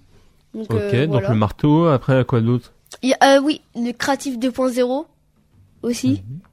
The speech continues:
Speaker 1: Alors, euh, ça encore, je sais pas trop. Donc, euh, je sais pas si ça va, si c'est sorti ou pas.
Speaker 2: Donc on a, euh, des pièges, apparemment il y a des ajouts de pièges électriques.
Speaker 1: Oui. Euh, attends, fais voir comment ils sont.
Speaker 2: Bah, euh, après nous avons,
Speaker 1: Ouais.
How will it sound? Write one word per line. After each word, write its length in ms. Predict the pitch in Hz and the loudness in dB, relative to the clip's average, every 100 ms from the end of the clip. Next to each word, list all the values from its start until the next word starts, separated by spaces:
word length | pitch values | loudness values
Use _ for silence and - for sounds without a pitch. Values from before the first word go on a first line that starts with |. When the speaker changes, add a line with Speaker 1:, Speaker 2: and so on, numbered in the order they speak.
| _ - | _ -10
Speaker 1:
Alors, 280 | 226 233 233 | -6 -4 -4
euh, 260 | 226 233 | -6 -8
ça 180 | 233 277 | -8 -10
encore, 240 | 247 254 | -10 -10
je 80 | 240 | -10
sais 160 | 214 208 | -12 -10
pas 140 | 226 | -10
trop. 280 | - 208 202 _ - - _ | -10 -12 -14 _ -20 -20 _
Donc, 200 | 233 226 | -10 -2
euh, 320 | 247 226 220 220 | 0 2 2 0
je 60 | |
sais 140 | 226 233 | -4 -6
pas 120 | 254 | -6
si 140 | - | -6
ça 160 | 233 240 | -8 -4
va, 300 | 220 214 170 | -2 -2 -4
si 180 | - 233 | -6 -6
c'est 160 | 240 | -6
sorti 380 | 220 226 - 254 | -6 -8 -8 -6
ou 100 | 262 | -6
pas. 240 | 208 214 254 - - - - - - - | -6 -8 -10 -16 -20 -20 -20 -20 -10 4
Speaker 2:
Donc 220 | 143 - | 6 6
on 180 | 135 127 | 6 8
a, 60 | 131 | 8
euh, 500 | 139 131 123 117 110 | 8 6 6 6 6
des 140 | 113 | 2
pièges, 420 | - 233 254 135 | 8 8 10 8
apparemment 420 | 123 117 123 147 143 | 6 4 4 4 4
il 60 | |
y 40 | 113 | 4
a 20 | |
des 160 | 104 151 | 4 4
ajouts 280 | 156 175 | 4 4
de 100 | 143 | 2
pièges 540 | 113 - 175 165 123 - | -2 0 4 4 4 2
électriques. 760 | 175 151 123 - 196 214 - - - _ | 4 4 4 0 -2 0 -12 -20 -20 _
Speaker 1:
Oui. 160 | 254 240 - - 226 214 277 | 8 8 6 -18 -16 6 8
Euh, 160 | 269 269 | 8 8
attends, 180 | 302 330 | 4 4
fais 140 | 320 | 2
voir 180 | 311 359 | 0 0
comment 140 | 311 | -2
ils 40 | 311 | -4
sont. 100 | 370 - _ _ _ _ _ _ | -6 -18 _ _ _ _ _ _
Speaker 2:
Bah, 100 | 127 | 2
euh, 800 | 120 117 117 117 117 113 113 113 | 6 8 8 8 8 8 8 6
après 380 | - 131 - 143 | 4 2 6 6
nous 240 | 131 127 131 | 6 6 6
avons, 360 | 120 127 | 6 4
Speaker 1:
Ouais. 40 | 139 | 2